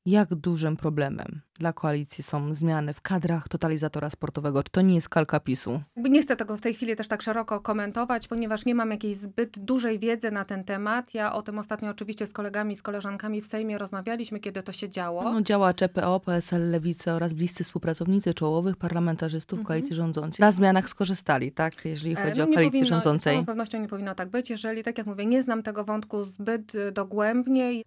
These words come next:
Speaker 2: to nie chciałabym jakby uczestniczyć w takim procederze, aby on, y, był powielany, więc
Speaker 1: Nie
Speaker 2: jeżeli
Speaker 1: obawia się pani, że odbije się to na sondażach i opinii publicznej?
Speaker 2: Mhm. No to może się oczywiście odbić, dlatego im szybciej tego typu rzeczy będą wyłapywane i, i niwelowane, to tym lepiej oczywiście dla nas. Nie popieram tego typu procederów.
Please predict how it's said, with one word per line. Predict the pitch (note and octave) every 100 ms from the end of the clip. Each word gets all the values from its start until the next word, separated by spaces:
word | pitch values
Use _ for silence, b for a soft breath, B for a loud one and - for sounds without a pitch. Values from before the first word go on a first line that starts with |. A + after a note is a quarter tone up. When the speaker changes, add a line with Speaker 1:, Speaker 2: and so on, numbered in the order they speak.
| -
Speaker 2:
to | A#3
nie | A#3+ A#3+
chciałabym | A#3 B3 A#3+ A3 G#3+ A3
jakby | G#3 G3+ G#3
uczestniczyć | G#3+ G#3+ G#3+ G#3 G#3
w | -
takim | G3 G#3 F#3+
procederze, | G3 F#3+ F#3+ G3+ F#3+
aby | - F#3 F#3 F#3
on, | - F3 F3+ F3+
y, | - F3+ E3+
był | F3 E3+ E3
powielany, | F3+ F3+ E3+ D3+ D#3 A3 E4+ D#4
więc | B3+ B3 B3+
Speaker 1:
Nie | B3
Speaker 2:
jeżeli | F3
Speaker 1:
obawia | F3+ F#3+
się | G3 F#3+
pani, | G3 F#3+
że | F#3 F#3 F3+
odbije | E3+ D#3+ F3+
się | -
to | F3
na | F3
sondażach | F3 F3 E3 F3
i | F3+
opinii | E3
publicznej? | - E3 D#3+ F3+ F#3
Speaker 2:
Mhm. | G#3+ G3 F#3 A#3+
No | B3+
to | B3+ C4
może | B3 G#3
się | -
oczywiście | G#3 G3+ G3 G3+ G3 -
odbić, | G#3 G#3+
dlatego | G#3+ G#3+ G#3
im | G3 B3
szybciej | A3+ C4 - A3
tego | G#3 G#3
typu | G#3 G#3+
rzeczy | G#3 G#3 G3+
będą | G3 G#3 G#3+
wyłapywane | G#3 G#3 G3+ G3+ G#3 A#3+ G#3+
i, | G#3+ G#3 G3+ G3+ F#3
i | F#3+
niwelowane, | G3+ G3+ G3 F#3+ F#3+ G#3 G3+
to | G3+ F3 F3+
tym | C#4+
lepiej | B3+ F#3+ F#3
oczywiście | F#3 F3+ F3+ F3
dla | F3+ G#3+
nas. | A3 A3 A#3+
Nie | A#3
popieram | G#3 G3 F#3+ F#3
tego | F3 E3+
typu | E3+ E3+
procederów. | E3 E3+ E3+ D3 - -